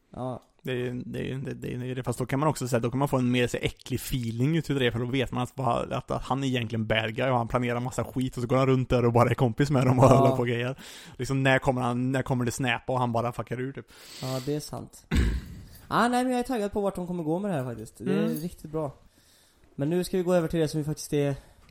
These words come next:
Speaker 2: Mest hype för.
Speaker 1: mest hype, ja, och då snackar jag verkligen om avsnittet i sig, för
Speaker 2: Mm.
Speaker 1: jävlar vilket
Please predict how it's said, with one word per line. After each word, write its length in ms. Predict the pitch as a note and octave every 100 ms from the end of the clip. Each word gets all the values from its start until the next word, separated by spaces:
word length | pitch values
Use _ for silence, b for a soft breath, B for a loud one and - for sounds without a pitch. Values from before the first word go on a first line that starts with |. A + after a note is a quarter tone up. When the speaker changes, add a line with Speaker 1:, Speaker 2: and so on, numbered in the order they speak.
| D3 -
Speaker 2:
Mest 240 | C3+ -
hype 180 | B2+ D3
för. 200 | C#3+ C3 -
Speaker 1:
mest 480 | D3 G3 G3 -
hype, 240 | D3 D3 B2+
ja, 200 | - D3 -
och 120 | D#3
då 120 | D#3
snackar 260 | D3+ F3+ D3+
jag 80 | D3
verkligen 240 | C3+ C3
om 60 | B2+
avsnittet 340 | - C3+ C#3
i 100 | C3
sig, 300 | - E3 C3
för 160 | - D3+
Speaker 2:
Mm. 320 | D3+ B2+ A#2+
Speaker 1:
jävlar 460 | A#2 - A#3 A3+ A3+
vilket 220 | D#3+